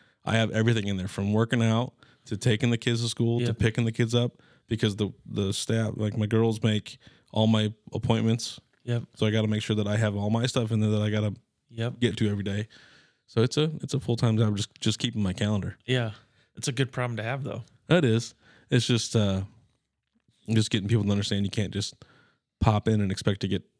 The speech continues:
Speaker 1: time.
Speaker 2: Yeah, dude, that's, uh, that's something we've, I've really worked on the last year or so is,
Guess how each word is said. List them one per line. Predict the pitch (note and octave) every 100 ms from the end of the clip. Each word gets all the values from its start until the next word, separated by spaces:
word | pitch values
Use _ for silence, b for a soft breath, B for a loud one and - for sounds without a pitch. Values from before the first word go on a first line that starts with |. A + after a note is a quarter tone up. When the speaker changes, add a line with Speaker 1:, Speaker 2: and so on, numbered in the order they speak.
| _ _ _ _ - B B
Speaker 1:
time. | - C3 G#2 G#2+ - B B B B _ _ -
Speaker 2:
Yeah, | C3
dude, | B2+ B2+
that's, | B2+ C#3+ -
uh, | D3+ C#3 A2+ G#2+ B -
that's | D#3+ D#3+
something | F#3 D#3
we've, | D3 B2 A#2 -
I've | C#3 C3
really | C#3 B2
worked | B2 -
on | C3 B2
the |
last | A#2+ A2+ A2 A2+ - - B
year | B2+ A#2 A#2 A2+
or |
so | G#2+ A#2 A2
is, | A2+ G#2+ G#2+ -